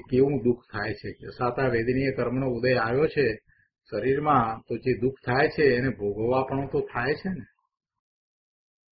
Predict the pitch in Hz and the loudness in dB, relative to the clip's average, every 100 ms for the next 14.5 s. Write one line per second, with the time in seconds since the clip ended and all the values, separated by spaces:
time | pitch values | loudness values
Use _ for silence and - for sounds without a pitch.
0 | _ - - 127 156 175 190 185 175 - | _ -20 -4 0 4 4 2 2 0 2
1 | 190 196 165 156 180 156 165 131 123 160 | 2 4 4 4 6 6 4 4 4 6
2 | 196 - 104 - - _ _ _ _ _ | 4 2 -8 -8 -16 _ _ _ _ _
3 | _ _ _ _ _ - _ 151 175 - | _ _ _ _ _ -20 _ 2 2 2
4 | 170 185 208 202 - _ - 151 180 202 | 8 12 12 12 2 _ -4 4 6 6
5 | 135 117 - - _ _ _ _ _ _ | 4 0 -10 -20 _ _ _ _ _ _
6 | _ _ _ - 143 123 131 180 180 165 | _ _ _ -4 2 4 4 6 6 4
7 | - 190 196 196 151 143 156 160 170 185 | 2 2 4 4 2 2 6 6 8 8
8 | 196 190 - 160 170 160 156 190 170 151 | 8 6 0 0 2 2 2 4 6 4
9 | 139 _ _ _ _ _ - 117 127 151 | 0 _ _ _ _ _ -4 -2 2 4
10 | 156 165 180 190 - 123 117 196 - 185 | 4 4 4 2 2 2 4 6 4 2
11 | 131 120 - - - _ _ _ _ _ | 2 2 0 -10 -20 _ _ _ _ _
12 | _ _ _ _ _ _ _ _ _ _ | _ _ _ _ _ _ _ _ _ _
13 | _ _ - 101 101 - 156 160 160 175 | _ _ -14 -8 -8 -6 -4 -2 0 2
14 | 170 185 180 - 117 | 2 4 2 2 -6